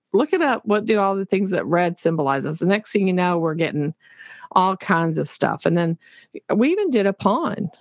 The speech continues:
What is a pawn? And then we did, we added preposition. So I have preposition up there, and we talked about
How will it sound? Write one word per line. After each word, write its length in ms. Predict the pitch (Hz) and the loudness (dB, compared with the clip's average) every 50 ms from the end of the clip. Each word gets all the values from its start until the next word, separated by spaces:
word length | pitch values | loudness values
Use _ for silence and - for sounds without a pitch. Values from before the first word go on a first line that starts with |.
| _ - | _ 0
What 180 | 165 170 196 | 0 2 2
is 160 | 247 262 254 - | 2 0 -2 -2
a 60 | 233 | -4
pawn? 560 | - - - 202 233 311 285 165 104 95 - - | -4 -2 -2 0 0 0 -2 -2 -2 -4 -4 -2
And 180 | - 175 190 196 | 0 2 2 2
then 200 | 208 220 226 220 | 2 2 2 2
we 100 | 214 208 | 0 0
did, 200 | 196 214 - - | 0 0 0 2
we 160 | 202 196 202 - | 2 2 2 2
added 300 | - 202 208 208 208 208 | 0 0 0 0 0 0
preposition. 680 | 233 220 208 208 196 196 202 208 226 - - 165 151 | 0 0 2 2 0 0 0 -2 -2 -2 -2 -4 -2
So 120 | - - 185 | 2 2 2
I 60 | 190 | 2
have 180 | 214 190 202 - | 2 0 -2 0
preposition 680 | - 185 190 - 185 196 190 196 196 - - 233 190 | -2 0 0 0 0 0 0 0 -2 0 -2 -2 -2
up 120 | 175 170 | 0 0
there, 100 | - 160 | 0 0
and 60 | 139 | 0
we 80 | 143 160 | 0 -2
talked 280 | - - 170 175 - 190 | -2 -2 -4 -2 -2 -2
about 380 | 196 170 165 165 139 - - | 0 0 0 0 -2 -4 -8